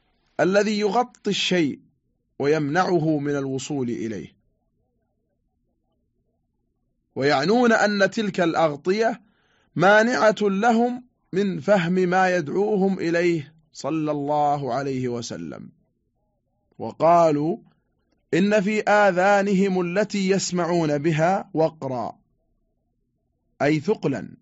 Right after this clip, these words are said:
وهو الصمم، وأن ذلك الصمم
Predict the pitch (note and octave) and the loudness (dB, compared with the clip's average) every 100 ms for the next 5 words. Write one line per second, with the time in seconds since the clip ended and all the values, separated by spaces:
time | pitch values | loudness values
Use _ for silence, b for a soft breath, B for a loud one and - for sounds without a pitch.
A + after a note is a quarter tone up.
0 | _ B2+ A#2+ B2+ B2 - - E3 A#2 E2+ | _ -8 -4 -4 -4 -4 -2 -2 -2 -8
1 | - _ _ _ _ _ _ _ _ _ | -16 _ _ _ _ _ _ _ _ _
2 | - B2 C#3+ D3+ F#3+ G3+ G3 G3 F3+ - | -4 -2 0 2 4 4 2 0 -2 0
3 | G3 A3 A3+ | 0 2 -2